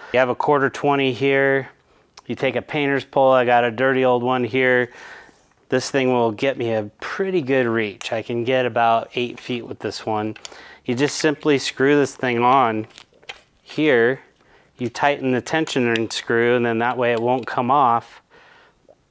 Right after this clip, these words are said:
just like that. And then you can put anything you want to on here. Um,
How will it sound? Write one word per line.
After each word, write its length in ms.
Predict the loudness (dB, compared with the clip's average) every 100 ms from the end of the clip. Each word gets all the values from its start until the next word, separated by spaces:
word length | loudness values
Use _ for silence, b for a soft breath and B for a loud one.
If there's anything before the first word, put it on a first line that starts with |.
| _ _ _ -14
just 200 | -12 -2
like 260 | -2 -2
that. 460 | 0 4 4 2 -8 B B B
And 140 | -4 0
then 120 | 0
you 100 | 0
can 200 | -2 -4
put 280 | 0 0 0
anything 460 | -2 -2 -2 -2
you 120 | 0 0
want 300 | 0 -2 -4
to 180 | -6
on 200 | -6 -6
here. 320 | -8 -8 -8 -10 B B B -2
Um, 480 | 0 2 0 -4